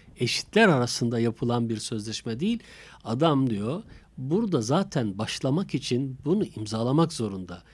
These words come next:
İmzalamazsa adamı işe almıyorsun." diyor. "O yüzden bu eşitler arasında bir sözleşme değil."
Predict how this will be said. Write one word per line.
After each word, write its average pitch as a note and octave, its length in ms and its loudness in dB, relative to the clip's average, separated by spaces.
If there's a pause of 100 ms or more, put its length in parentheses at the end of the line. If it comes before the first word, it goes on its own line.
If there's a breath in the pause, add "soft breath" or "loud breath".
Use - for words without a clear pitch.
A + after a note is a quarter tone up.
(120)
İmzalamazsa D3 760 2
adamı C#3 240 0
işe C#3 240 2
almıyorsun." A2+ 640 4
diyor. F2 140 -12 (460 soft breath)
"O F3+ 100 6
yüzden F#3+ 340 2
bu A3+ 60 2
eşitler F3+ 380 2
arasında F#3 460 0
bir G3+ 60 0
sözleşme D#3+ 680 2
değil." C#3+ 260 4